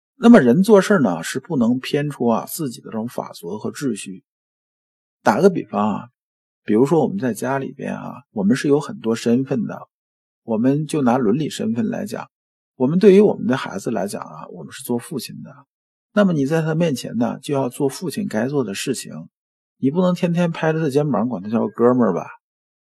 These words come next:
那你以后你还怎么管，对不对？那你在你的父亲面前呢，你做的就是儿子。你即使啊，你七八十岁了，在父亲面前呢，那你还是一样是儿子。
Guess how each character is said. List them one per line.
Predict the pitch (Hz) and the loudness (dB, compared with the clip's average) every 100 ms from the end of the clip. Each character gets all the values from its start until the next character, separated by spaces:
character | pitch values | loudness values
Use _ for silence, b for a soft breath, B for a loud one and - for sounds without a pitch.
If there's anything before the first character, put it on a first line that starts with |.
| _ _ _ _ _ - | _ _ _ _ _ -4
那 | 151 | -2
你 | 143 143 | 0 -2
以 | 135 | -2
后 | - 127 | 0 0
你 | 104 | 0
还 | - 107 | -4 -10
怎 | - | -8
么 | 110 | -8
管， | 110 - - _ _ | -8 -10 -18 _ _
对 | - | -10
不 | 101 | -8
对？ | 98 110 _ _ _ _ _ _ _ _ _ _ | -12 -14 _ _ _ _ _ _ _ _ _ _
那 | - 220 | 4 4
你 | 139 160 | 4 2
在 | 151 175 | 0 0
你 | 139 | -2
的 | - | -8
父 | - 156 | -8 -6
亲 | 123 | -2
面 | 120 117 | -2 -2
前 | 101 95 | -4 -6
呢， | 101 101 | -6 -6
你 | 98 | -6
做 | - 139 | 0 0
的 | 113 | 0
就 | 113 | -2
是 | 120 | -6
儿 | - - 104 | -8 -4 -4
子。 | 113 95 - _ _ _ _ - | -2 -6 -12 _ _ _ _ -6
你 | 151 151 | -2 0
即 | 156 208 | 2 2
使 | 135 | 2
啊， | 113 110 | 0 0
你 | 110 110 | 0 -2
七 | - 160 | -2 -2
八 | 160 160 | 0 0
十 | 143 | -2
岁 | 143 165 | 0 0
了， | 113 - - | 0 -4 -10
在 | - - | -10 -10
父 | - 170 | -8 -6
亲 | 131 | -2
面 | 127 127 | 0 0
前 | 113 - 107 | -2 -6 -8
呢， | 107 131 | -8 -6
那 | 143 | -4
你 | 110 | -4
还 | - - 123 | -6 -10 -8
是 | - | -6
一 | - | -4
样 | 135 151 113 | 0 0 -4
是 | - | -8
儿 | - - | -12 -12
子。 | 95 92 | -10 -12